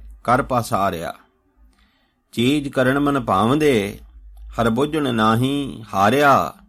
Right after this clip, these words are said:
ਕਰ ਫਰਮਾਇਸ਼ ਖਾਇਆ, ਵੇਖ ਮਹਿਲਤ ਮਰਨ ਵਿਸਾਰਿਆ। ਜਰ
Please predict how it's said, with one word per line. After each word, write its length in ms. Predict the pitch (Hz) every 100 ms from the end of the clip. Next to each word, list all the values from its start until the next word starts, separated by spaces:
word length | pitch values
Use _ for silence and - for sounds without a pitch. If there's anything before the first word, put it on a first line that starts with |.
| _ _ _ _ - _
ਕਰ 180 | 127 135
ਫਰਮਾਇਸ਼ 640 | 123 147 135 120 123 117
ਖਾਇਆ, 640 | 104 101 107 131 135 135 - - - - _ _ -
ਵੇਖ 280 | 110 127 113
ਮਹਿਲਤ 520 | 110 131 143 135 131 131 139 - - 120
ਮਰਨ 320 | 117 135 160
ਵਿਸਾਰਿਆ। 680 | 135 107 95 92 90 73 - _ _ _ - - - - -
ਜਰ 200 | 98 131